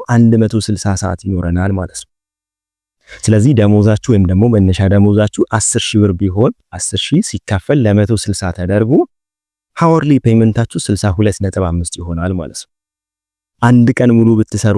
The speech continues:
ደግሞ በእያንዳንዱ ሰዓት ስልሳ ሁለት ነጥብ አምስት ስለሆነ ለስምንት ሰዓት ያክል ብትሰሩ አምስት መቶ ብር ይኖራችኋል ማለት ነው። ለአንድ ሳምንት ብትሰሩ ደግሞ በእያንዳንዱ ሰዓት ስልሳ ሁለት ነጥብ አምስት እየተከፈላችሁ በእያንዳንዱ ቀን አምስት መቶ ብር፣ አምስት የስራ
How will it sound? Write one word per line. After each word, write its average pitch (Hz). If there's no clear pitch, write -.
ደግሞ 104
በእያንዳንዱ 101
ሰዓት -
ስልሳ -
ሁለት 95
ነጥብ 101
አምስት 104
ስለሆነ 120
ለስምንት 101
ሰዓት 98
ያክል 101
ብትሰሩ 127
አምስት 101
መቶ 101
ብር 101
ይኖራችኋል 95
ማለት -
ነው። -
ለአንድ 127
ሳምንት 120
ብትሰሩ 123
ደግሞ 139
በእያንዳንዱ 107
ሰዓት 113
ስልሳ 98
ሁለት 104
ነጥብ 98
አምስት 90
እየተከፈላችሁ 95
በእያንዳንዱ 107
ቀን 127
አምስት 92
መቶ 95
ብር፣ 113
አምስት 104
የስራ 98